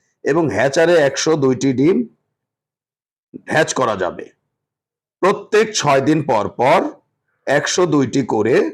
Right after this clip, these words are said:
মুরগির ডিম হিসাবে মাসে পাঁচবারে পাঁচশত দশটি মুরগির বাচ্চা ফুটাতে পারিবেন। কেহ যদি এই একই ইনকিউবেটরে কোয়েল পাখির বাচ্চা ফুটাতে চান,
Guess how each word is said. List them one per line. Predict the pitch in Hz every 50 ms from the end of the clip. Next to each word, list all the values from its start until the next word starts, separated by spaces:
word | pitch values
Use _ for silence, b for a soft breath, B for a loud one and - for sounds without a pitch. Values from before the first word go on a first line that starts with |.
| - _ _ _ _ - 127
মুরগির | 147 165 170 165 160 170 151 135
ডিম | 165 143 123
হিসাবে | 127 127 - 160 143 139 147 147 143
মাসে | 131 123 117 - 151 156
পাঁচবারে | - 123 120 123 113 117 107 113 110 120 151
পাঁচশত | - - 117 117 117 - - - 139 135 - 165
দশটি | 160 147 127 120 120 - - - 151 147 151 151 151 _ _ _ _ _ _ _ -
মুরগির | 117 120 139 147 135 143 143
বাচ্চা | 131 131 127 127 - 135 127
ফুটাতে | - 131 117 127 110 120 117
পারিবেন। | 104 107 110 127 135 123 160 160 165 175 190 190 - _ _ _ _ _ _ _ -
কেহ | 170 175 196 214
যদি | 170 202 202 180 208 196 196 - -
এই | 151 160 160 160 165 -
একই | 139 139 139 139 165 165 - 151
ইনকিউবেটরে | 147 143 143 - 147 139 139 139 139 139 139 139 139 139
কোয়েল | 139 - 131 135 139 -
পাখির | - 127 120 127 123
বাচ্চা | 113 113 107 107 - 113 104
ফুটাতে | 104 117 104 120 98 - 107
চান, | - - 117 127 160 190 214 247